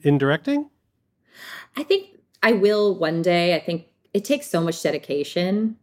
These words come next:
Speaker 2: and I'm not in that place with how young my children are to do that. Um, but one day I will. I'm just not prepared to focus that much energy on, on directing just yet.
Speaker 1: Mm-hmm.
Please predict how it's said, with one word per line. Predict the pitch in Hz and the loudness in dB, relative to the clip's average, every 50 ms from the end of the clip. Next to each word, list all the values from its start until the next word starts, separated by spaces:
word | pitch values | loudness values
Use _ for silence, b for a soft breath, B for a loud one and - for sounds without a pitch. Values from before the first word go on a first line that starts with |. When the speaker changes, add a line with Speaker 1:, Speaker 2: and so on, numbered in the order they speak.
| _ _ | _ _
Speaker 2:
and | - 170 165 | -4 -2 -2
I'm | 156 151 151 | 0 0 0
not | 147 139 139 131 - | 0 0 0 -2 -2
in | 147 | -2
that | 147 139 120 - | -2 -2 -2 -4
place | - - 131 131 131 135 - - _ | -4 -2 0 0 0 0 -2 -6 _
with | - 160 156 - - - | -6 -6 -6 -6 -8 -10
how | - 151 151 | -6 -4 -2
young | 147 151 135 135 156 151 | 0 0 -2 -2 -2 -4
my | 135 131 | -6 -6
children | - - - 127 135 139 139 135 | -6 -6 -6 -4 -4 -4 -4 -4
are | 131 135 | -4 -6
to | - - 131 | -6 -8 -8
do | - 117 123 127 | -6 -6 -4 -2
that. | 156 165 180 196 202 - _ _ _ _ - | 0 0 0 0 -2 -6 _ _ _ _ -6
Um, | 156 156 143 139 139 | -4 -2 -2 0 0
but | 151 113 | 0 0
one | - 165 156 160 143 | 0 0 0 0 0
day | 127 127 127 | 0 -2 -2
I | 113 113 | -2 -2
will. | 127 123 113 107 110 139 | -4 -4 -4 -2 -2 -4
I'm | 143 139 | -4 -4
just | - 165 170 - - - | -4 -6 -6 -6 -4 -2
not | 147 143 143 147 - - - | -2 0 0 -2 -4 -6 -4
prepared | - 151 139 - - 139 131 120 123 123 - - | -2 -2 -2 0 -2 -4 -2 -2 -4 -6 -10 -14
to | - - - 139 139 127 113 | -14 -12 -10 -8 -8 -8 -8
focus | - - 143 135 131 131 - 123 123 - - - - - | -4 0 2 2 2 2 -2 -4 -4 -4 -10 -12 -6 -2
that | 135 131 123 123 - - _ _ _ _ _ _ _ - | 0 0 0 -2 -4 -10 _ _ _ _ _ _ _ -4
much | 156 151 143 139 - | -2 -2 -2 -2 0
energy | 143 135 131 127 127 - 131 127 | -2 0 0 0 -2 0 0 0
on, | 110 95 87 - 139 - _ _ _ _ _ _ _ b b b b b b b b b b | 0 -2 -4 -8 -10 -10 _ _ _ _ _ _ _ b b b b b b b b b b
on | - 151 | -4 -4
directing | 156 156 156 - - - - - 107 120 131 - _ | -2 -2 -2 -2 -4 -4 -4 -6 -6 -6 -6 -10 _
just | - - - - - | -16 -16 -14 -12 -10
yet. | - 87 - _ _ _ _ _ _ - | -12 -12 -12 _ _ _ _ _ _ -6
Speaker 1:
Mm-hmm. | 135 104 90 110 107 113 | -4 -2 0 0 0 -2